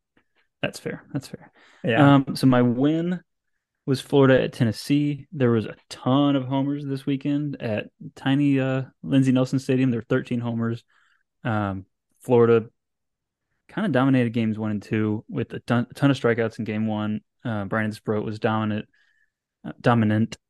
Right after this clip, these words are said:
Speaker 1: and, uh, struck out, I think, nine balls. And it seems like Sundays are the day for Tennessee. They are seven and one in games, game threes of series on the year. Uh,
Speaker 2: Hmm.
Speaker 1: they, they, their pitching exploded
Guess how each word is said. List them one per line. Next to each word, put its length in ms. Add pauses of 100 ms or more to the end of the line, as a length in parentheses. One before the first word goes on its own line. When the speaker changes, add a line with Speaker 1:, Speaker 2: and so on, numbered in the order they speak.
(200)
Speaker 1:
and, 460 (140)
uh, 360 (100)
struck 300
out, 200 (120)
I 60
think, 220
nine 680 (380)
balls. 420 (600)
And 380 (140)
it 160
seems 300
like 180
Sundays 480
are 40
the 60
day 200
for 100
Tennessee. 420
They 160
are 80
seven 380
and 140
one 260
in 240
games, 680
game 240
threes 520
of 160
series 480
on 160
the 60
year. 420 (400)
Uh, 200
Speaker 2:
Hmm. 60
Speaker 1:
they, 180 (220)
they, 260 (680)
their 160
pitching 320
exploded 800